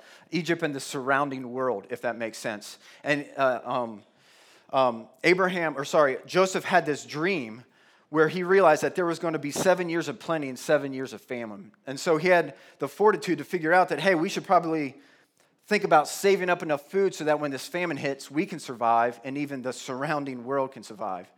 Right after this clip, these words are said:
And so the surrounding world came to Egypt during this time of famine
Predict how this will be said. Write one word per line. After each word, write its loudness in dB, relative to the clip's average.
And -6
so 4
the 0
surrounding 0
world 2
came -2
to -6
Egypt -4
during -4
this -8
time -4
of -8
famine -6